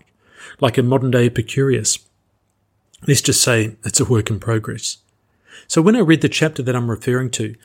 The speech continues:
it, it really resonated with me. I began to understand why it is that we struggle to find meaning and purpose, not just at work, but in general.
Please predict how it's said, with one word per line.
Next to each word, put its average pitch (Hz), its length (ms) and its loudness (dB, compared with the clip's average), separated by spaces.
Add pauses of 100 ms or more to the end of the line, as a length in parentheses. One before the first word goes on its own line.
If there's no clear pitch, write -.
(180)
it, 165 220 -4
it 165 180 -4
really 226 200 4
resonated 143 500 4
with 120 180 -2
me. 120 100 2
I 113 60 4
began 135 320 4
to 175 100 0
understand 131 580 2 (280)
why 147 200 2
it 127 60 0
is 170 240 4
that 123 100 -6
we 117 80 -6
struggle 135 340 -4
to 113 80 -4
find 117 300 -2
meaning 139 280 0
and 107 160 -4
purpose, - 500 0
not 190 160 0
just - 180 2
at 135 80 -4
work, 147 380 4
but 123 180 -4
in 117 120 2
general. 139 460 0